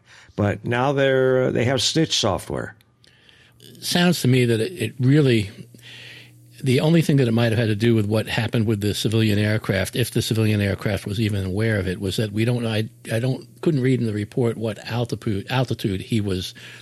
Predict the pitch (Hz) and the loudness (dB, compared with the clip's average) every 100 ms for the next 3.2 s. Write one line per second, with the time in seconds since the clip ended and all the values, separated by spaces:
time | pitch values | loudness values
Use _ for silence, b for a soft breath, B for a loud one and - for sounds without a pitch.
0 | B - 120 110 113 104 98 117 101 98 | B -4 -2 -2 -4 -6 -4 -2 -2 -2
1 | 92 90 139 127 - 80 - B B B | -4 -2 0 0 -2 -8 -12 B B B
2 | 123 117 - 131 127 127 127 110 - 123 | 0 0 0 0 2 2 2 0 0 0
3 | 101 - | 0 -2